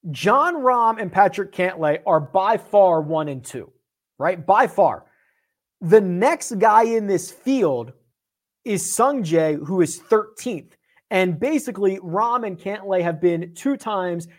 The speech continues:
and three times better than Sung Jae has been in the last fifty rounds. That's using the weighted strokes gained. So f-, the way that I look at this is you have a very, very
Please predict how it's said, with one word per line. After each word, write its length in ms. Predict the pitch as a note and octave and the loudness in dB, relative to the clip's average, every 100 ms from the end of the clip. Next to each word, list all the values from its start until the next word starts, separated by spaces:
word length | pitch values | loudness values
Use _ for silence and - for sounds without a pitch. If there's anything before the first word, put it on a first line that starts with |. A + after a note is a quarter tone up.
| _ | _
and 180 | F#3+ E3+ | -4 -4
three 360 | E3+ F#3+ B3+ C#4 | -6 -6 -6 -6
times 480 | - G3+ G3+ E3 | -8 -8 -8 -8
better 720 | C#3 - A3 G#3 E3 D3 D3 - _ | -8 2 2 4 0 0 -4 -10 _
than 180 | D#3 F#3 | -2 -2
Sung 300 | F3+ G#3+ G3 | 0 0 2
Jae 140 | F3+ | 2
has 160 | E3 D3 | 2 0
been 180 | E3+ E3 | -2 -2
in 80 | D#3 | -2
the 60 | |
last 320 | D#3 D3+ - | -2 -2 -2
fifty 240 | E3+ E3 D3+ | -6 -4 -4
rounds. 260 | C#3+ C3+ | -2 -4
That's 220 | D3+ F3 G#3+ | -4 -4 -6
using 220 | F#3+ G3 | -8 -4
the 60 | |
weighted 360 | E3 E3+ E3 D3+ | -2 -2 -2 -4
strokes 360 | - D#3 C#3+ - | -6 -6 -6 -8
gained. 300 | C#3 A2+ - _ _ _ _ _ _ | -10 -10 -14 _ _ _ _ _ _
So 340 | - C#4 A#3 - | -2 0 0 -2
f-, 100 | - | -2
the 160 | F#3 | 4
way 160 | A3+ D4+ | 4 4
that 140 | C4 - | 0 -2
I 220 | F#3+ C#4+ | 4 6
look 220 | B3 F3+ D3+ | 6 2 -2
at 120 | C#3+ | -2
this 320 | C3 A#2+ - - | -4 -4 -10 -6
is 460 | E3+ D3+ D3+ C#3 - | -2 0 0 -2 -6
you 240 | F3 B3+ | -8 -2
have 380 | B3+ G#3 F3 E3+ - | 2 4 2 -2 -2
a 160 | F3 | 0
very, 580 | E3 C#3 F3 A3 A3+ A3+ | 0 -2 0 2 0 -4
very 500 | E3+ D3 F#3 F#3 F3+ | -6 -2 0 2 0